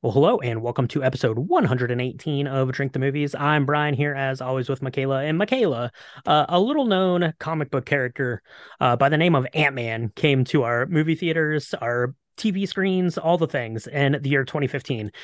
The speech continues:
So go through and name off some of your favorite, uh, Marvel superheroes, uh, if you will. You got, you got your Spider-Mans, you got your Captain Americas, you got your Thors,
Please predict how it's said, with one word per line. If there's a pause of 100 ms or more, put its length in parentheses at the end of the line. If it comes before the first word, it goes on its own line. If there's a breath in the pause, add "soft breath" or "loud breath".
(100)
So
go
through
and
name
off
some
of
your
favorite, (280 loud breath)
uh,
Marvel
superheroes,
uh,
if
you
will.
You
got,
you
got
your
Spider-Mans, (240)
you
got
your
Captain
Americas, (360 soft breath)
you
got
your
Thors,